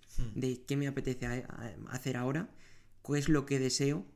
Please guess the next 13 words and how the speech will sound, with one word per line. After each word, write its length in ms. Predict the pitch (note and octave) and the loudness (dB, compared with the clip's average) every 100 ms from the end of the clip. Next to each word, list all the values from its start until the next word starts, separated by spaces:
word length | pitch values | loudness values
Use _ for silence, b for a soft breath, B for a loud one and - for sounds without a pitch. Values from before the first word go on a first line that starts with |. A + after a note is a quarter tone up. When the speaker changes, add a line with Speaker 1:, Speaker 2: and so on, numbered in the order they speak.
| - - - - - | -20 -20 -20 -20 -4
Speaker 2:
tienes 220 | C#3+ C#3 | -2 0
que 80 | C#3+ | 0
pensar 240 | C3+ - | 0 0
en 100 | C3+ | 0
qué 60 | C3 | 0
es 60 | B2+ | -2
lo 100 | B2 | -2
que 100 | A#2+ | -2
amo. 300 | A#2 A2+ - - - - - | -2 -4 -8 -12 -14 -18 -6
Y 100 | - | -2
amar 200 | B2+ D3 | 0 4
y 60 | D3+ | 4
desear 500 | C#3 - C#3 F3+ | 4 4 2 0